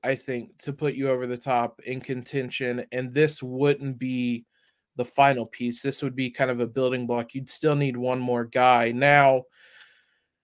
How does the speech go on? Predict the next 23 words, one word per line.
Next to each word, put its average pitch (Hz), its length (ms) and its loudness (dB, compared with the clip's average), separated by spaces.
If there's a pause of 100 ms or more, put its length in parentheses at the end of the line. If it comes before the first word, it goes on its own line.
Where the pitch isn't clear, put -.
(140)
if 147 160 0
you're 170 140 10
able, 180 300 10
I 160 80 4
mean, 180 360 2
as 165 160 6
you 170 100 -2
said, 165 320 6
you 175 60 2
would 170 80 6
have 160 160 8
a 160 40 4
lot 151 240 6
more 156 120 -2
financial 151 600 0
flexibility. 165 960 4 (200)
You 139 160 -8
would, 147 140 -4 (320)
I 143 100 0
think, 160 400 -4
have 156 200 2
enough, 143 640 2
um, 123 640 -4